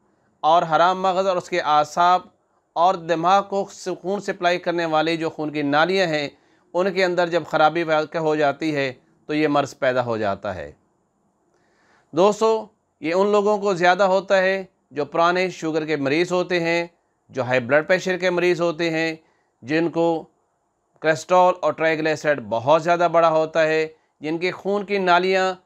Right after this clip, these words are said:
सिकुड़ जाती हैं, जिनके खून की नालियों के अंदर सोजिश वाक़या हो जाने की वजह से खून की नालियों का डायमीटर बहुत छोटा रह जाता है, वो लोग जो वर्जिश नहीं करते, वो लोग जो बहुत ज़्यादा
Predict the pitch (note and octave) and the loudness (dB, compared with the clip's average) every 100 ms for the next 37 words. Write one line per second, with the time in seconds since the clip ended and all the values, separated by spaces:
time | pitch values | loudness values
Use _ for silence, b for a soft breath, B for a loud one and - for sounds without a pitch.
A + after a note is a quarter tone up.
0 | _ - - F3 G3 F#3+ F#3 F3+ F3+ F3 | _ -20 -12 -2 0 2 2 2 0 -2
1 | E3+ F3 E3+ _ _ _ C#3 E3+ F#3 - | 0 -2 -6 _ _ _ -6 -2 -4 -2
2 | F3+ G3 F#3+ F#3+ E3+ F3+ G3+ G3 F#3+ F#3 | -2 -2 -2 0 2 2 0 -2 -4 0
3 | F#3+ F#3 - - F3+ F#3 G3+ G#3 G#3 G3 | 0 -2 -10 -8 -2 0 0 -2 2 2
4 | F#3+ F#3+ E3+ F3+ F#3 F3+ F3+ F3+ F3 F3 | 2 0 0 0 -2 -2 -4 -4 -4 -4
5 | E3+ F3 F3 F3 b b b F3+ F#3+ F#3 | -4 -4 -6 -8 b b b -2 0 0
6 | F3 D#3+ F3 F#3 F3+ E3 E3 E3+ E3+ F3 | 2 2 2 0 0 2 2 2 0 0
7 | E3+ D3+ D#3+ D#3+ _ - D#3+ F3 F3 F3 | -2 0 0 0 _ -6 0 2 2 4
8 | E3+ E3 E3+ D#3+ D#3+ D#3+ b b b - | 2 2 0 0 0 -2 b b b -4
9 | E3 F#3+ G3 F#3+ E3 D#3 D#3 D#3 F3+ - | 0 2 2 0 -6 -6 -2 0 -2 -4
10 | E3 E3 F3+ F3+ D#3+ D#3+ E3+ E3+ - _ | -2 0 0 -2 -4 -4 -6 -6 -12 _
11 | _ D3 F#3 G3+ G3+ F3+ E3+ D3+ D3 F3+ | _ -2 2 2 0 -4 0 0 0 0
12 | A3+ F3 E3+ E3+ F3 F#3+ C3+ | 0 -2 2 2 4 2 2